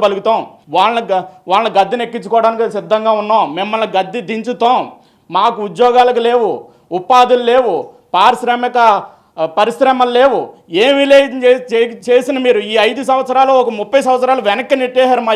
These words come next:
యువతని అందరినీ కూడా. అది ఈ వైసీపీ ప్రభుత్వం మా యువత గుర్తున్నంత వరకు కూడా వైసీపీ ప్రభుత్వాన్ని, వాళ్ళకు ఓటు వేయకుండా వాళ్ళని రాజకీయంగా సన్యాసం తీసుకునేటట్టు ఈరోజు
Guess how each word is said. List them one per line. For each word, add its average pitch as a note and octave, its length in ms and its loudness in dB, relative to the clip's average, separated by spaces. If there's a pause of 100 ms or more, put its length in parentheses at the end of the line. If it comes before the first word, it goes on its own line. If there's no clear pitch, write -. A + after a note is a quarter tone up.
యువతని A#3 320 -2
అందరినీ A#3 320 -4
కూడా. A3+ 140 4 (260)
అది G3 140 -2 (160)
ఈ A3+ 40 -8 (460)
వైసీపీ C4 500 0 (140)
ప్రభుత్వం B3+ 460 0 (100)
మా A#3 100 4 (160)
యువత B3+ 260 -2 (140)
గుర్తున్నంత A#3 580 -6
వరకు C4 300 0
కూడా B3 160 2 (180)
వైసీపీ A3+ 400 -2 (100)
ప్రభుత్వాన్ని, A#3 560 -2 (460)
వాళ్ళకు A3+ 340 0 (120)
ఓటు B3+ 200 2
వేయకుండా C4 460 0 (140)
వాళ్ళని B3 340 -2 (480)
రాజకీయంగా C#4 600 0 (120)
సన్యాసం C#4+ 480 0
తీసుకునేటట్టు C4 600 -2 (340)
ఈరోజు A#3+ 260 0